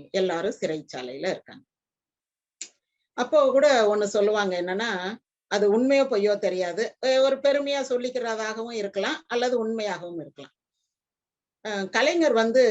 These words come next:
"என்னை பிடிச்சு எம் ஜி ஆரால என்னை ஜெயில்ல போட முடியுமா, அவ்வளவு கட்ஸ் இருக்கான்ற" மாதிரி ஒரு சவால் விட்டதாகவும், எம் ஜி ஆர் "சரி கைது பண்ணுங்க" அப்படின்னு ஆணையிட்டதாகவும், அதுக்கடுத்து "கைது பண்ணிட்டாங்க, எனக்கு ஜெயில் யூனிஃபார்ம் கொடுத்து பார்க்க சொல்லு,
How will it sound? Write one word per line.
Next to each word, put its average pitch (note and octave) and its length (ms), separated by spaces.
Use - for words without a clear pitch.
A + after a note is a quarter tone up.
"என்னை G#3 220
பிடிச்சு B3 400
எம் G#3+ 180
ஜி B3 100
ஆரால A3+ 300
என்னை F#3+ 200
ஜெயில்ல A3+ 360
போட A3+ 220
முடியுமா, F3+ 460
அவ்வளவு F#3+ 300
கட்ஸ் G3 260
இருக்கான்ற" F#3 540
மாதிரி G3+ 340
ஒரு G#3 200
சவால் A#3 380
விட்டதாகவும், D#3+ 680
எம் D4 200
ஜி D4 80
ஆர் C4 120
"சரி A#3 280
கைது A#3 280
பண்ணுங்க" F#3 340
அப்படின்னு G3 440
ஆணையிட்டதாகவும், D#3+ 880
அதுக்கடுத்து D4+ 680
"கைது A3+ 340
பண்ணிட்டாங்க, A#3+ 480
எனக்கு G#3+ 280
ஜெயில் C4 280
யூனிஃபார்ம் B3 480
கொடுத்து G3 240
பார்க்க F3 240
சொல்லு, E3+ 300